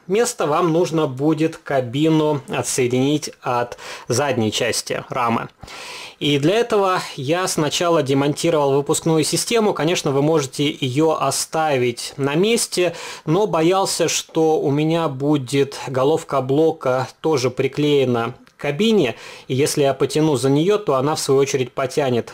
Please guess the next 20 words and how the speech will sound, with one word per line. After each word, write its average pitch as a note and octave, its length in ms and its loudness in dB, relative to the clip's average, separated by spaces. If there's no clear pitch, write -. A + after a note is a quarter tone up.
выпускную D#3+ 500 0
систему, D#3 520 0
и, A#2+ 360 0
скорее B2+ 320 0
всего, B2+ 380 0
глушитель A#2+ 400 0
сломается B2 680 -2
или A2+ 240 0
здесь, D#3 460 -2
или C#3 160 0
вот A#2+ 180 2
в A#2 80 0
этом B2 240 2
месте. A#2+ 420 -2
Поэтому B2+ 580 -2
на B2+ 100 -2
всякий B2+ 280 -2
случай D#3+ 280 -2
я A#2+ 220 2
демонтировал A#2+ 880 2